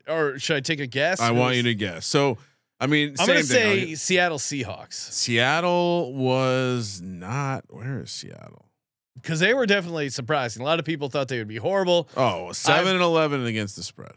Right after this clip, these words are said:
Speaker 1: Really?
Speaker 2: They
Speaker 1: Okay,
Speaker 2: had
Speaker 1: so
Speaker 2: a
Speaker 1: they
Speaker 2: sh-, I feel like they
Speaker 1: adjusted.
Speaker 2: went, I feel like they were on a heater at one point, but, uh, you know, again, like, true performance, right? Your,
Speaker 1: Yeah.
Speaker 2: your measurement against the spread.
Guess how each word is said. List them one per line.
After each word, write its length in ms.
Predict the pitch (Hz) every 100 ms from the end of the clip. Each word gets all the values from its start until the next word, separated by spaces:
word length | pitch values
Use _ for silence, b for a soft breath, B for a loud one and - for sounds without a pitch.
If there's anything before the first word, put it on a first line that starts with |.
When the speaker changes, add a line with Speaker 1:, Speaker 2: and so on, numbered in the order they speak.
| 147
Speaker 1:
Really? 480 | 190 359 269 113 -
Speaker 2:
They 60 | -
Speaker 1:
Okay, 100 | 156
Speaker 2:
had 140 | 170 190
Speaker 1:
so 20 |
Speaker 2:
a 20 | 190
Speaker 1:
they 100 | 226
Speaker 2:
sh-, 40 |
I 100 | 247
feel 180 | 156 214
like 140 | 233
they 100 | 214
Speaker 1:
adjusted. 80 | 196
Speaker 2:
went, 320 | 190 185 135 _ _ -
I 40 |
feel 140 | 190
like 100 | 220
they 120 | 208 185
were 120 | 165
on 160 | 147
a 60 | 139
heater 400 | 113 135 147 151
at 80 | 143
one 160 | 139 147
point, 480 | 147 143 143 92
but, 300 | 104 120 101 - _ _
uh, 320 | 92 85 71 58 69 67 _ -
you 160 | 160
know, 240 | 131 107 135
again, 340 | - 131 143 120
like, 280 | 110 98 -
true 200 | - 170
performance, 720 | 165 143 175 170 92 - -
right? 200 | 98 104
Your, 120 | 98
Speaker 1:
Yeah. 160 | 135 113
Speaker 2:
your 160 | 120
measurement 500 | 101 117 127 135 131
against 260 | 123 127 117
the 60 | 107
spread. 440 | - 123 110 104